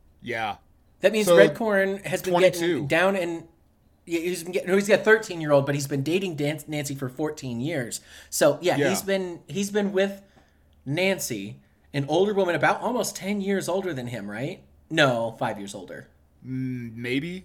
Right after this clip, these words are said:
Speaker 1: I, how old do you think Nancy is?
Speaker 2: I think she's around Dale, Hank, Peggy, all of them. So early forties, 'cause I think Hank's, what, forty-one or forty-two?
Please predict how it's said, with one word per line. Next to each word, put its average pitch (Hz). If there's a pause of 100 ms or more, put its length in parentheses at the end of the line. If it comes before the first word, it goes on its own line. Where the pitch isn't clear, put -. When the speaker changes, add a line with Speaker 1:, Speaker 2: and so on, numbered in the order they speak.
(120)
Speaker 1:
I, - (220)
how 208
old 254
do 233
you 233
think 208
Nancy 180
is? - (880)
Speaker 2:
I 185
think 254
she's 262
around 185 (220)
Dale, 160
Hank, 156 (420)
Peggy, 143
all 139
of 135
them. 143 (220)
So 131
early 160
forties, 180
'cause 165
I 156
think 190
Hank's, 185
what, 147
forty-one 147
or 139
forty-two? 147